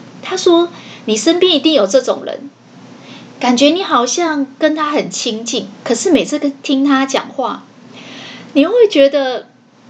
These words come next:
好聒噪哦。”这些欧巴桑的特色呢，他就是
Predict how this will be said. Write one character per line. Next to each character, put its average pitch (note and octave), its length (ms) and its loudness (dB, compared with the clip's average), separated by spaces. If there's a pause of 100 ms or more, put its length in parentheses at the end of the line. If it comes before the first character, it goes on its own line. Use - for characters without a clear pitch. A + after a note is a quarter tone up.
(340)
好 - 160 0
聒 C4 340 2
噪 C4+ 260 -2
哦。” - 220 -6 (1300)
这 F4 100 2
些 E4 420 2 (140)
欧 A#3 120 2
巴 C#4+ 180 2
桑 D4+ 200 -2
的 A3+ 100 2
特 A3+ 320 2
色 A3+ 320 -2
呢， G3+ 320 -6 (200)
他 D4 160 -2
就 D4 180 2
是 B3+ 360 -2